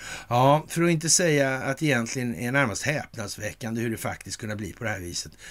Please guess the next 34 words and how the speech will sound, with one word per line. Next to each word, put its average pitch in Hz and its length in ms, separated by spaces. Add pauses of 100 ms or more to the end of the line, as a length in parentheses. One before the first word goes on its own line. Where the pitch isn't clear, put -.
(100)
Och - 260
ur 131 160
ett 127 100
så - 140
utbrett 143 600
perspektiv, 180 640
vilket 175 360
givetvis 110 760
inte 107 440
egentligen 95 480
alls 202 400
är 226 40
särskilt 123 380
häpnadsväckande. - 800 (460)
Eftersom 196 540
det 175 80
är 139 40
den 120 160
kognitiva 117 720
landskapsarkitekturens, 95 1600 (360)
arkitekturens 127 1040 (280)
fromma 120 460
fäder 95 400
som 110 160
så 113 100
välvilligt 80 580
har 104 80
bistått 147 720
med 110 220
råd 95 220
och 104 100
dåd 117 280
i 90 40
saken. - 420